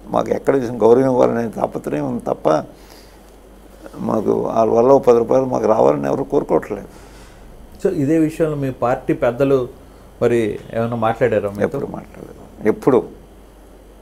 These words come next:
Speaker 2: అంటే గతంలో ఇష్యూ
Speaker 1: ఆయన
Speaker 2: వేరు సార్.
Speaker 1: పార్టీలో జాయిన్ చేసుకున్నప్పుడు
Speaker 2: పార్టీలో
Speaker 1: కానీ,
Speaker 2: జాయిన్ చేసుకున్న తర్వాత,
Speaker 1: పార్టీలో జాయిన్
Speaker 2: అందులో మీరు
Speaker 1: చేసుకున్న
Speaker 2: నిన్నగాక మొన్న ఈ లేఖ రాసిన తర్వాత,
Speaker 1: పార్టీలో జాయిన్ చేసుకున్నప్పుడు కానీ, పార్టీలో చేరిన తర్వాత కానీ ఎప్పుడు దీని ప్రస్తావన రాలేదు.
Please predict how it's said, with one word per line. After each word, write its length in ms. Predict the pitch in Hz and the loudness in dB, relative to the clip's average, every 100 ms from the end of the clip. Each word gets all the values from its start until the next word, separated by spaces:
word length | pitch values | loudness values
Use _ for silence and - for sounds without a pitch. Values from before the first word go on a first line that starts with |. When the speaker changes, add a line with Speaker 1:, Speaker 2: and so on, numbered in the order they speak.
| - - - - - - | -20 -20 -20 -20 -20 -10
Speaker 2:
అంటే 280 | 123 160 208 - - - - - - | -4 -2 -4 -12 -20 -20 -20 -10 -6
గతంలో 600 | 147 185 185 185 185 175 - - - | 0 0 2 4 2 0 -8 -20 -8
ఇష్యూ 380 | 151 - 143 123 | -6 -4 -2 -2
Speaker 1:
ఆయన 100 | 113 | 2
Speaker 2:
వేరు 160 | 120 117 | 4 6
సార్. 20 | |
Speaker 1:
పార్టీలో 400 | 113 98 123 131 | 6 4 2 2
జాయిన్ 360 | 107 113 127 123 | 4 2 4 2
చేసుకున్నప్పుడు 400 | 113 131 113 107 | 4 6 6 6
Speaker 2:
పార్టీలో 240 | 160 156 | 4 8
Speaker 1:
కానీ, 60 | 123 | 8
Speaker 2:
జాయిన్ 260 | 127 139 | 6 4
చేసుకున్న 440 | 139 139 - 139 127 | 2 0 -2 -4 -2
తర్వాత, 280 | 104 110 | 2 4
Speaker 1:
పార్టీలో 260 | 117 110 127 | 6 4 4
జాయిన్ 160 | - 117 | 4 4
Speaker 2:
అందులో 260 | 127 143 | 4 4
మీరు 120 | 123 | 4
Speaker 1:
చేసుకున్న 220 | 143 147 139 | 4 2 2
Speaker 2:
నిన్నగాక 500 | 135 147 147 156 156 | 2 0 0 -2 -4
మొన్న 260 | 143 139 | -6 -4
ఈ 100 | 131 | -4
లేఖ 300 | 110 110 127 | -2 -2 -2
రాసిన 400 | 135 107 110 127 | -2 -2 -2 -4
తర్వాత, 440 | 110 90 92 95 85 - - | -6 -8 -6 -6 -8 -14 0
Speaker 1:
పార్టీలో 460 | 101 113 - 127 123 | 2 2 0 2 4
జాయిన్ 340 | 110 113 120 | 4 4 4
చేసుకున్నప్పుడు 500 | 113 - 113 107 98 | 0 0 -4 -4 -4
కానీ, 320 | - 101 95 - - - - - | 0 0 0 -12 -18 -20 -18 -2
పార్టీలో 500 | 110 117 - 120 120 | 0 0 -2 -2 -2
చేరిన 440 | - - 107 123 | -4 0 0 0
తర్వాత 420 | 110 98 113 127 98 | -4 2 4 4 4
కానీ 300 | 101 85 87 - - - | -2 -2 -14 -20 -16 -8
ఎప్పుడు 280 | 92 123 | -8 -6
దీని 260 | 107 104 98 | -6 -6 -8
ప్రస్తావన 480 | - - - 110 113 | -10 -12 0 0 0
రాలేదు. 520 | 104 90 - - | -4 -6 -10 -20